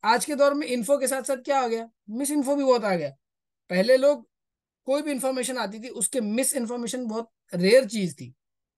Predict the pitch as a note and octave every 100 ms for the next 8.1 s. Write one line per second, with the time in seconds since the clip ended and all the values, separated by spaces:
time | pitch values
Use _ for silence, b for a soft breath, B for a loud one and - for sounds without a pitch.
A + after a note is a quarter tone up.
0 | _ F#3 F#3+ G3+ G3 F#3 F3 F3 F3 F#3
1 | G3 F#3 G#3 A#3+ A#3 D#3 D3+ F#3+ G#3 F#3
2 | D#3 B3 D#4+ B3 G3 G#3 F#3+ F3+ C3 D#3+
3 | F3+ G#3 G#3 - G3 F#3 B3+ B3+ F3 C3
4 | _ _ _ _ E3+ G3 B3 D#4 C4+ G#3
5 | C4+ D#4+ F4 F4 F4 D#4+ D4+ D#4 D#4 E4+
6 | F4+ C#4+ B3 A3 G3+ F#3 E3 D3+ D3 C3+
7 | D3+ C#3 D#3 D#3 D3+ C#3+ C3+ C3+ C#3 B2
8 | B2+